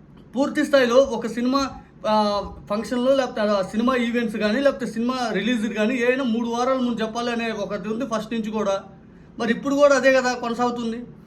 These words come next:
ఈ బంద్ విషయంలో కూడా ఎప్పుడో చెప్పారు కదా, మరి ఎందుకు దీని మీద చర్యలు తీసుకోలేదు ప్రభుత్వం?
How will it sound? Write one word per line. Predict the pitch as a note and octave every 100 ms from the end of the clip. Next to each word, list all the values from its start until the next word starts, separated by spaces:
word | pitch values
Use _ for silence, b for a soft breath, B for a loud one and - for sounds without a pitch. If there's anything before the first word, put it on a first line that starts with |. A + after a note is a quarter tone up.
| - -
ఈ |
బంద్ | G#3 G#3+ A#3+
విషయంలో | C#4 A#3 C#4+ C#4
కూడా | C4+
ఎప్పుడో | G#3+ G#3+ C#4
చెప్పారు | C#4 C4 C4+ B3+
కదా, | A3+ A3+ A3+
మరి | G#3 A3+ A#3
ఎందుకు | B3 C#4+
దీని | C#4+ C#4
మీద | C4+ C4
చర్యలు | A#3+ C4 C4
తీసుకోలేదు | A#3 B3+ B3
ప్రభుత్వం? | G#3+ A#3+ A#3+ A#3+